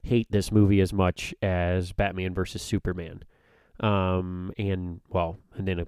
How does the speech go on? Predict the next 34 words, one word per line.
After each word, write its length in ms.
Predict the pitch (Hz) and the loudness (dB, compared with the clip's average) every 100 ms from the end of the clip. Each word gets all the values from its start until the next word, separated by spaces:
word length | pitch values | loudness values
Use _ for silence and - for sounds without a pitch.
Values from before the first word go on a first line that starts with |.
| - | -6
eventually 500 | 95 98 92 90 85 | -4 -2 -4 -6 -6
Justice 480 | 82 92 - - - | -4 -4 -4 -10 -10
League, 180 | 80 - | -12 -10
but 80 | 85 | -10
that, 140 | 82 - | -10 -8
that's 180 | 87 - | -8 -8
a 60 | |
whole 100 | 82 | -10
nother 380 | 85 82 82 82 - _ _ _ | -8 -8 -8 -10 -14 _ _ _
disaster. 580 | - 85 76 - - - - | -12 -8 -8 -10 -12 -12 -4
Anyways, 380 | 117 92 85 - - - - _ _ | -2 0 -2 -8 -16 -20 -20 _ _
uh, 240 | 113 110 110 | -2 2 2
the 100 | 117 | 6
movie 260 | 156 180 | 8 10
itself 500 | 156 - - 139 139 | 8 6 4 6 6
had 240 | 151 151 127 | 2 2 2
a 100 | 113 | 4
hundred 260 | 131 135 | 4 4
and 200 | 131 113 | 2 -2
forty-nine 420 | - 139 131 127 123 | 2 4 6 4 6
million 220 | 123 120 | 4 6
dollar 200 | 113 110 | 4 6
budget, 420 | 147 147 151 - - | 6 8 6 4 0
and 240 | 117 113 | 2 2
it 140 | 117 | 0
grossed 440 | - 110 120 120 113 | 0 6 6 6 2
an 100 | 107 | 0
incredible 680 | 101 - - 120 117 110 117 | 0 -2 2 4 6 4 2
eight 140 | 113 | 0
hundred 220 | 107 110 | 0 -2
and 80 | 101 | -4
twenty-one 460 | - 110 101 101 98 | -4 0 2 2 2
million 260 | 101 95 | 2 2
dollars. 400 | 95 92 90 90 | 0 0 -2 -6